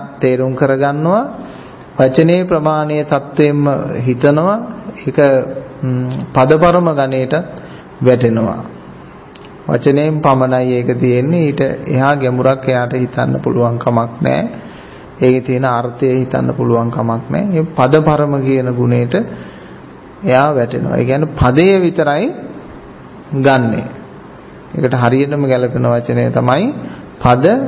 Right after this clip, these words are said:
පරම කියන වචනය. ඒ පදය විතරයි ගන්නෙ. ඊට එහාට ගන්නෙ නැහැ. ඒ නිසා ඒ වචනවල තියෙන ප්‍රමාණයෙන් නෙමෙයි ඊට එහාට හිතන්න පුළුවන් පුජ්‍යලයෙන් බවට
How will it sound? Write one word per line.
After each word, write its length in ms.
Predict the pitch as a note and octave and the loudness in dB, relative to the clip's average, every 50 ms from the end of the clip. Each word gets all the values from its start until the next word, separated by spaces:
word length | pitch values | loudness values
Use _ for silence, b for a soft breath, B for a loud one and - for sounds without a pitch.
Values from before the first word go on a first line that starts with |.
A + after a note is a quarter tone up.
| - - - - - - - - | -6 -10 -12 -14 -16 -18 -14 -8
පරම 360 | - - B2+ B2+ C3+ C#3 C3 B2 B2 | -2 2 2 4 4 2 0 0 -2
කියන 280 | A#2 A#2 A#2+ A#2+ B2+ D3 | -2 0 0 0 0 0
වචනය. 460 | D3 B2+ A#2 A#2 A#2 A2+ A2 G#2+ G#2 - | 0 0 0 0 -2 -2 -2 0 -2 -2
ඒ 160 | - C3 A#2 | -4 -4 -4
පදය 400 | - - A#2+ A#2 A#2+ B2+ C#3 D#3 E3+ E3 | -4 -2 -2 -2 0 0 0 0 0 0
විතරයි 440 | F3 D3+ - - C#3 C3 B2+ B2+ A#2+ | -2 -2 -2 0 0 0 2 0 0
ගන්නෙ. 360 | A#2 A2+ A2 A2+ A2+ C3 E3+ G#3+ - B B B B B B B B - | 0 0 0 0 0 0 0 -2 -2 B B B B B B B B 0
ඊට 240 | C3 C3+ C3+ C3+ | 0 0 2 2
එහාට 420 | C#3+ C3+ B2+ B2+ C3 C#3 D#3+ F3 F3+ | 0 0 2 2 2 2 2 0 0
ගන්නෙ 440 | F3 D3+ C3+ B2 A#2 A#2+ A#2+ C#3 G3 C#4+ D4 - - - - B B B B B B B B - - | -2 0 0 0 0 2 0 0 0 -2 -4 -8 -12 -14 -16 B B B B B B B B -8 -2
නැහැ. 340 | - B2 A#2 A2+ G#2+ G#2+ A2 - - - | 0 0 2 2 0 -2 -4 -6 -8 -4
ඒ 140 | - C3 C3 | -2 -2 0
නිසා 420 | C3 C3 B2+ - - E3+ F3 F3 F3 F3+ - B B B B B B B B B F3 | 0 -2 -2 -2 0 0 0 0 0 -2 -4 B B B B B B B B B -2
ඒ 580 | C#3+ B2+ B2 B2 B2 B2 B2 A#2+ - B2+ B2 B2 B2+ - - - - - - - - - - - - - | 0 0 2 2 2 2 0 0 -2 -4 -4 -6 -8 -8 -10 -10 -10 -10 -10 -12 -12 -12 -12 -12 -10 -6
වචනවල 680 | C3 B2 B2 A#2+ A#2+ E3+ E3+ F3+ F#3 E3+ D#3 C3+ C3 | -2 -2 -2 0 2 4 4 6 6 4 4 2 0
තියෙන 360 | A#2+ A#2+ C3 B2 A#2+ A#2 A#2+ A#2 B2 - - - - - - - - - | -2 -2 -2 -2 0 0 0 0 -2 -2 -6 -14 -16 -18 -18 -20 -18 -10
ප්‍රමාණයෙන් 680 | - - B2 A#2+ B2 B2+ C3 C3 B2+ B2+ B2 A#2+ A#2+ A#2 | -4 0 0 2 4 4 2 2 0 0 -2 -2 0 0
නෙමෙයි 360 | A#2 A#2 A#2 B2 C#3 D3 C3+ | 0 0 0 0 0 0 0
ඊට 160 | B2 B2 - C3+ | 0 0 0 0
එහාට 420 | B2+ B2 A#2+ C3 D3 E3 E3+ E3+ | 0 2 2 2 2 2 2 2
හිතන්න 460 | E3 D3+ C#3+ C3 - B2 A#2+ A#2+ B2 A#2+ | 0 0 0 0 0 0 0 0 -2 -2
පුළුවන් 420 | - - - B2 B2+ C3+ C#3+ D3+ | -2 -2 0 0 0 0 0 -2
පුජ්‍යලයෙන් 600 | - C#3 B2 A#2 A#2 A#2 A2+ A2+ A#2 A#2 A#2 A2+ A#2 | 0 0 0 0 0 0 0 2 2 0 0 0 0
බවට 380 | A2+ A2+ A2 A2 A2 - E3+ | 0 0 0 0 -2 -2 -4